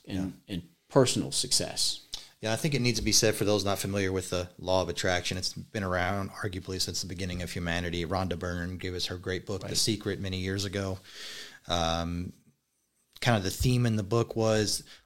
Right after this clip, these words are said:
Speaker 2: all these things are going wrong in her life. And one day she realized, "Wait a minute, I'm the common denominator in all that. So if I created a life I don't want, doesn't that mean I'm empowered to create the life I do want?"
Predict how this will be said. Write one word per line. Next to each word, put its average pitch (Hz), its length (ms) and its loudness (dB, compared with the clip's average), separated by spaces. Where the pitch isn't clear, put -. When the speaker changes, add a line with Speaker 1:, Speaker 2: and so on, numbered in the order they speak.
Speaker 2:
all 120 160 6
these 117 160 4
things 107 160 0
are 98 40 -4
going 101 240 0
wrong 117 280 4
in 101 60 -2
her 98 180 -2
life. 139 320 4
And 135 100 -2
one 147 80 0
day 123 140 0
she - 120 0
realized, 123 600 0
"Wait 180 120 0
a 101 60 0
minute, 95 260 -2
I'm 185 180 0
the 120 60 0
common 120 320 0
denominator 113 640 0
in 90 60 -4
all 87 220 -4
that. 92 320 -2
So 117 320 2
if - 200 -2
I 117 180 6
created 143 500 4
a - 20 4
life 127 340 4
I 113 120 0
don't 147 280 2
want, 101 280 -2
doesn't 120 260 2
that 113 180 4
mean 117 200 2
I'm 110 160 2
empowered 110 400 2
to 110 40 -4
create 113 320 2
the 117 80 0
life 110 280 2
I 123 80 2
do 202 180 2
want?" 85 260 -2